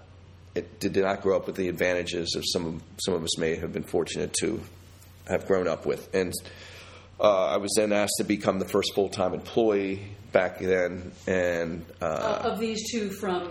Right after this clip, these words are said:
Speaker 2: McDonough?
Speaker 1: They were volunteers working at McDonough.
Speaker 2: McDonough is a prominent private school in the Baltimore area.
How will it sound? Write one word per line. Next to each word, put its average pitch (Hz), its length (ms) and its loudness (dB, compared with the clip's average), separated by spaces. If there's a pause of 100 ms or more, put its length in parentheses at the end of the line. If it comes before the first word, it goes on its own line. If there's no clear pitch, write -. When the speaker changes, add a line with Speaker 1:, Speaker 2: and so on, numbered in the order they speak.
(100)
Speaker 2:
McDonough? - 440 -6
Speaker 1:
They 104 100 8
were 107 140 4
volunteers 104 640 2
working 90 260 0
at - 80 -4
McDonough. 87 280 2
Speaker 2:
McDonough 277 360 0
is 208 220 0
a 165 340 0
prominent 180 400 -4
private 165 380 -6
school 156 540 -6
in 156 160 -6
the 147 40 -2
Baltimore 147 440 -10
area. - 320 -16